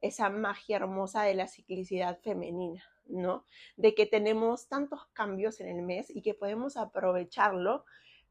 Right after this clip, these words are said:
a nuestro favor, ¿no? Mientras reconectamos con nosotros,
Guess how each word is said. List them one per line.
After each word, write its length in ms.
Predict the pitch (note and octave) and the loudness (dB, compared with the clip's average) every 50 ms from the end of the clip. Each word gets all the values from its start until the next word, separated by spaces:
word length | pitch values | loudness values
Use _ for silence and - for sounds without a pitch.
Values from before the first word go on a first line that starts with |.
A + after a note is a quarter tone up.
| _ _ _ _ _ | _ _ _ _ _
a 100 | - A3+ | 10 12
nuestro 400 | A3 A3 G#3+ G#3+ - - - A3 | 12 12 6 4 2 2 2 2
favor, 720 | A3 - - G3 F3 E3+ F3 F#3+ G#3+ G3+ G3 G#3 A#3+ - - - - - - | 2 0 -2 2 4 4 6 8 10 10 10 10 8 6 2 -6 -12 -10 -4
¿no? 240 | - G#3 A3+ F#3+ G#3 | 0 4 4 4 4
Mientras 480 | A3 A#3+ A#3 A3+ G#3 F#3 G3+ G#3+ G#3 G#3 | 4 4 2 2 4 2 0 0 4 4
reconectamos 640 | F#3+ F#3+ F#3+ G3+ G3+ G3 F#3+ - A#3 A#3+ A#3+ D4 - | 4 4 4 2 0 0 0 4 4 4 4 4 -2
con 140 | - C4 G3+ | -2 -2 -2
nosotros, 540 | G3 G3+ - A3+ A3 - - - C4+ - | -2 0 2 0 2 4 4 2 2 0